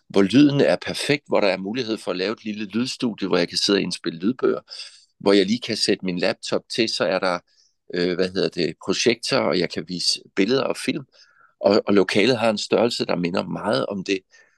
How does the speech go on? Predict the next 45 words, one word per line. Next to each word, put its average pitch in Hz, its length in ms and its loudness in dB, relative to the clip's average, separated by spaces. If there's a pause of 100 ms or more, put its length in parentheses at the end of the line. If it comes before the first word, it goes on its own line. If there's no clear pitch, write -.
(120)
kontor, - 420 -2
jeg 92 140 0
havde. 90 280 -2 (1000)
Og - 100 -6
så 120 80 -2
tænker 127 300 2
jeg, 113 140 4 (520)
der 139 80 4
er 110 160 2
den 151 100 -8
jo. 117 160 -10 (140)
Det 107 60 -4
er 113 40 0
jo 113 60 -2
helt 123 260 -8
vildt, 143 220 -4 (220)
at, 95 260 0
at - 180 -4
det 110 80 0
står 98 400 -2
klar - 320 0
nu. 113 200 -6 (1120)
Og - 120 -2
vi 107 80 4
er 107 80 6
på 104 180 2
Falster, 113 420 0 (440)
så 104 140 0
huslejen 104 480 0
er 95 80 -2
ikke 107 280 0
urimelig 113 500 -6
på - 120 -6
nogen 101 400 2
måde. 101 240 2 (580)
Så - 140 4
jeg 107 140 6
slår 117 160 0
til 143 360 -2 (100)
og 95 340 2
indretter 110 400 -2
det 107 160 -8
her 107 140 -4
sted, 113 360 -4 (100)
og, 90 100 4